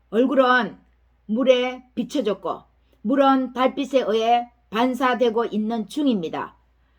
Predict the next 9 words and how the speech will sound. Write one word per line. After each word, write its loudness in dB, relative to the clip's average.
그런데 2
거기에 -2
반응을 0
보여야 2
하는 -6
물이 -2
더러워서 2
흙탕물이고 -2
구정물이라서 -4